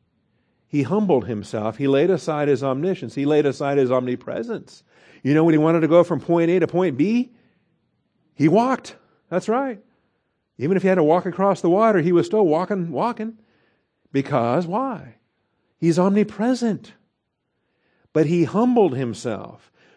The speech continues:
to not actively exercise any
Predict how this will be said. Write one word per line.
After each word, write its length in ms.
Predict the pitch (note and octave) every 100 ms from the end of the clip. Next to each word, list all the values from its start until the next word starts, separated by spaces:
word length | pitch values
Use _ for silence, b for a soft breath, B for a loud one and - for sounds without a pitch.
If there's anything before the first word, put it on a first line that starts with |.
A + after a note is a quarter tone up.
| b
to 200 | - D#3+
not 540 | C#3+ C#3 D#3 F#3 F#3+ - -
actively 680 | D#3+ F3 F3 D#3 D3+ D#3 -
exercise 880 | F#3+ - F#3 C#3+ C#3 A#2+ A#2 A2+ - -
any 580 | F3+ G#3+ D3+ A2+ A#2+